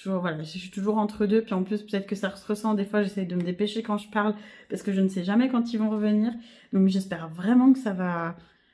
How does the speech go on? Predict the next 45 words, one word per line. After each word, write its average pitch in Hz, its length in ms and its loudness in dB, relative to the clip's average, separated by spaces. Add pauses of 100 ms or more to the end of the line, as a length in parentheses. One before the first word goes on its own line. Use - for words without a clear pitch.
(120)
ouais, 208 140 -2
que 208 80 -12
ça 196 120 -2
va 196 80 -2
se 196 80 -14
faire 208 160 -8
plus - 160 -2
vite, 254 220 2
quoi. 214 120 0
Parce 202 200 -8
que, 180 580 0
voilà, 180 220 -4 (140)
quand 180 140 -2
j'aurai 190 220 -2
la 190 120 0
pièce 196 280 -6
en 190 100 2
bas, 190 320 0
ça - 120 -16
fait - 80 -20
quinze 233 180 0
fois 262 120 0
que 240 120 2
je 208 60 2
dis 208 100 2
voilà 196 280 2
en 180 200 0
cinq 196 240 -6
secondes. 185 300 -6 (760)
Mais, 196 280 2
euh, 175 280 -4 (320)
quand 233 180 2
tout 233 120 -4
sera 202 220 -2
fait 196 140 -4
en 185 120 2
bas, 185 540 0
euh, 175 80 -8
je - 140 -18
pourrai 180 280 -12
même, 190 220 2
euh, 170 240 -4 (240)
voilà, - 200 -18
faire 175 260 -10
des, 160 340 -10